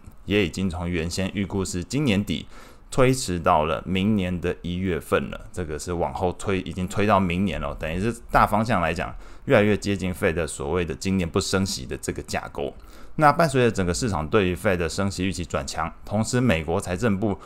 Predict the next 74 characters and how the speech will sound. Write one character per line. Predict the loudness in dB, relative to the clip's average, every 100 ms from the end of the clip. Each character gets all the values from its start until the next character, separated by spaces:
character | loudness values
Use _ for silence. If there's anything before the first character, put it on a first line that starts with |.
| -14
后 | -2 2 2
续 | 0 -2
也 | -2 -2
会 | -2
开 | -2 -4
始 | -6 -6
发 | 0 0
行 | 0 -2
短 | -2 -2
天 | 0 -2
期 | -2 -4
公 | -4 -2
债 | 0 2
来 | 0
支 | -2 -4 -2 -2
应 | -2
开 | -4 -6 -6
支， | -6 -6 -8 -6
那 | -2 -2
这 | 2 2
部 | 2
分 | 0 -2
都 | 0 0
让 | 2 0
这 | 0
个 | -4
短 | -2 -2
天 | 2 0
期 | 2 0
的 | 0 0
美 | 0 0
债 | 2 4
利 | 4
率 | 0 -2
走 | -2 -4
升。 | 2 2 2 -2 -14 -16 2
那 | 6
另 | 6
外 | 6
一 |
方 | 4 4
面 | 2
呢， | 0 0
刚 | 0
刚 |
前 | 2 0
面 | -2
提 | -2
到 | 0 0 0
整 | -4
个 | -4
经 | 0 2
济 | 2
衰 | 4 4
退 | 4
的 | 2
议 | 2 0
题 | 0 -4
降 | -2 0 2
温， | 2 2 -2
那 | -2 0
也 | 0 0
对 | 0 0
于 | 0
美 | -2 -2
国 | -2
的 | -2 -2
长 | -2 0
天 | 0 0
期 | -2
公 | -2
债 | 0 0
利 | 0
率 | -2 -6